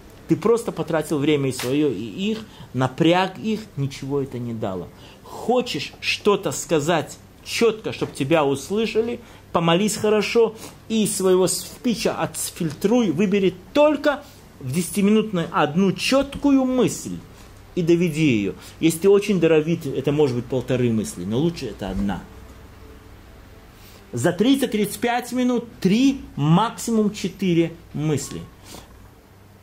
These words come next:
И если ты сделаешь больше, это будет каша,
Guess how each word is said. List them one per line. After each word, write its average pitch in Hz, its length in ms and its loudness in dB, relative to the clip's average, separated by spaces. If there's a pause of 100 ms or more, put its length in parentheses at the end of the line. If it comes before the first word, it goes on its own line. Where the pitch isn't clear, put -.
(120)
И 151 80 -4
если 247 340 0
ты 214 140 -2
сделаешь 202 400 4
больше, 226 600 0 (260)
это 139 200 0
будет 156 340 0
каша, 254 640 -2